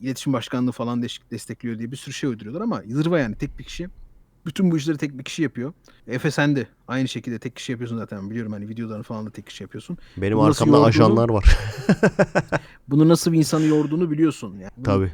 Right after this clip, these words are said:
Speaker 1: kaydını alıyorsun bilmem ne, bir de metin yazarlığı var bir kısmında. Metin yazarlığını yapıyorsun, araştırmasını yapıyorsun, şusunu busunu. Yani bu bütün senin kafanla giden bir şey. Sen uğraşıyorsun bununla. Bu maddiyat için çekilecek bir çile de değil, onu da söyleyeyim. Çünkü yani YouTube'da,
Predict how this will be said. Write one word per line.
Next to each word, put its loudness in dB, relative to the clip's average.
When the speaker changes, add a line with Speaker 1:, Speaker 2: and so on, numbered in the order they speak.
Speaker 1:
kaydını 0
alıyorsun -2
bilmem -2
ne, -2
bir -2
de 0
metin -2
yazarlığı -2
var -6
bir -10
kısmında. -10
Metin -4
yazarlığını -2
yapıyorsun, -10
araştırmasını -8
yapıyorsun, -10
şusunu -10
busunu. -10
Yani -6
bu -10
bütün -4
senin 0
kafanla -2
giden 0
bir -8
şey. -14
Sen 0
uğraşıyorsun -6
bununla. -12
Bu -8
maddiyat 0
için -6
çekilecek -6
bir -16
çile -4
de -2
değil, -2
onu -4
da -4
söyleyeyim. -8
Çünkü -14
yani -6
YouTube'da, -8